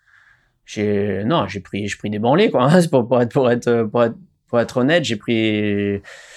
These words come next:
Après, mon père me disait que c'est l'expérience, il faut y aller, il faut aller. Ce qui était dur, en fait, c'est quand t'as tes gamins et que tu fais le tour du monde et tu vas au Brésil et t'arrives deux jours après, et tu prends,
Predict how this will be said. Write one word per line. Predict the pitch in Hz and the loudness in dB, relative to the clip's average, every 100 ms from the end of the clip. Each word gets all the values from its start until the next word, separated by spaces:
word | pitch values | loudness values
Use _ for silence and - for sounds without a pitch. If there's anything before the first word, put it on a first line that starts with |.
| - - - - - | -20 -20 -20 -20 -2
Après, | 113 - 156 165 | -2 2 2 4
mon | 143 | 4
père | 127 143 | 4 2
me | |
disait | 120 135 | 2 0
que | - | 0
c'est | 120 | -2
l'expérience, | 120 131 120 131 147 147 147 | 0 0 0 0 0 -2 -2
il | - | -4
faut | 127 | 0
y | 127 | 2
aller, | 123 123 131 | 2 2 0
il | 127 | -2
faut | - 117 | -2 0
aller. | 117 123 123 123 | 2 2 0 -2
Ce | - - | -4 -4
qui | 123 | -2
était | 147 | -2
dur, | 135 175 | 0 0
en | 139 | 0
fait, | 165 | -2
c'est | 151 120 | -4 -4
quand | 123 | -4
t'as | 120 117 113 | -2 0 0
tes | 107 120 | -2 -2
gamins | 120 135 147 | 0 0 0
et | 139 | -2
que | |
tu | - | -4
fais | - | -6
le | 110 | -4
tour | 135 | -4
du | 120 123 | -2 0
monde | 131 156 | 0 0
et | 135 | -2
tu | - 110 | -4 -2
vas | 110 | 0
au | 113 | 0
Brésil | 120 131 131 156 | 0 0 0 0
et | 123 | -2
t'arrives | - 113 117 127 107 | -2 0 0 -2 -2
deux | 120 | -2
jours | 123 131 | 0 0
après, | 123 147 160 | 0 -2 -2
et | |
tu | 143 120 | -4 -10
prends, | - 113 113 110 | -8 -6 -4 -6